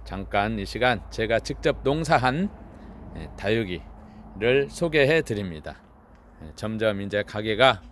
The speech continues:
봄을 맞이해서, 예, 농장에서 직접 재배한 다육이들을 이제 전시하려고 꽃집 앞에다가 조그만하게 이쁘게 또한, 예, 전시장을 이렇게 지었습니다. 그래서 다육이 화분들도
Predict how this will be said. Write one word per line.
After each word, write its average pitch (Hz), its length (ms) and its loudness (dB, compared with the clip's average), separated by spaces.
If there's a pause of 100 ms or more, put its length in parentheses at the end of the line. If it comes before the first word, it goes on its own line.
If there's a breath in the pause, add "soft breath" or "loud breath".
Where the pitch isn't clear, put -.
봄을 120 240 -2
맞이해서, 107 680 2 (560 loud breath)
예, 82 100 -14
농장에서 110 560 0
직접 - 400 -6
재배한 107 580 -2 (160)
다육이들을 98 720 2 (500 loud breath)
이제 92 140 -8
전시하려고 113 880 0 (420)
꽃집 170 300 0
앞에다가 104 560 0
조그만하게 120 880 2 (160)
이쁘게 120 440 2 (520)
또한, 120 320 0 (480)
예, 85 140 -10
전시장을 110 520 -2 (240)
이렇게 101 260 -4
지었습니다. 98 840 2
그래서 87 260 -10
다육이 110 340 0
화분들도 160 720 2